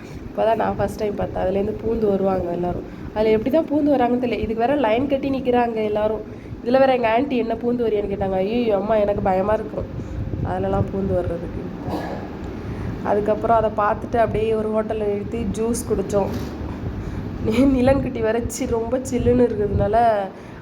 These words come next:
அதை குடிக்க மாட்டேன்ட்டான். வேணும்னு சொல்றான், ஆனா அது சி-, ரொம்ப சில்லுன்னு இருக்கிறதுனால குடிக்க மாட்டான். அதுக்கப்புறம் ராகுலுக்கு ஜூஸ் எடுத்துட்டு போயிட்டு வெளில நின்னுட்டு இருந்தான், கொடுத்துட்டு குடிச்சிட்டு அதோட வீட்டுக்கு திரும்பியாச்சு. வரும் வழியில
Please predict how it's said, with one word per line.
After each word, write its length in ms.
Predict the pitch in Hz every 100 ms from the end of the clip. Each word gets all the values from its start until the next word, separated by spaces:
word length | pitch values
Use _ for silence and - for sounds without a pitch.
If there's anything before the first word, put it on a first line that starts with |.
| -
அதை 180 | 190 185
குடிக்க 300 | 185 233 -
மாட்டேன்ட்டான். 540 | 208 180 175 170 165 185
வேணும்னு 480 | 208 247 269 285 285
சொல்றான், 460 | 262 240 233 254 320 233
ஆனா 180 | 220 226
அது 180 | 214 202
சி-, 180 | - 214
ரொம்ப 240 | 208 220
சில்லுன்னு 460 | - 247 214 220 214
இருக்கிறதுனால 380 | 214 190 190
குடிக்க 240 | 202 196 190
மாட்டான். 400 | 190 180 185 - - - - -
அதுக்கப்புறம் 540 | - 190 196 - 202 202 190 - - -
ராகுலுக்கு 480 | 185 190 202 202 196
ஜூஸ் 280 | 196 208 208
எடுத்துட்டு 320 | 202 196 196
போயிட்டு 220 | 190 196
வெளில 320 | 185 185 202
நின்னுட்டு 360 | 185 185 180 175
இருந்தான், 260 | 175 170 196
கொடுத்துட்டு 400 | 196 208 - 247 247 - - - -
குடிச்சிட்டு 500 | - 208 202 - 190 240 - - - -
அதோட 280 | 190 185 185 202
வீட்டுக்கு 300 | 208 202 196
திரும்பியாச்சு. 560 | 190 190 202 196 - - - -
வரும் 320 | 202 196 202 214
வழியில 420 | 202 202 208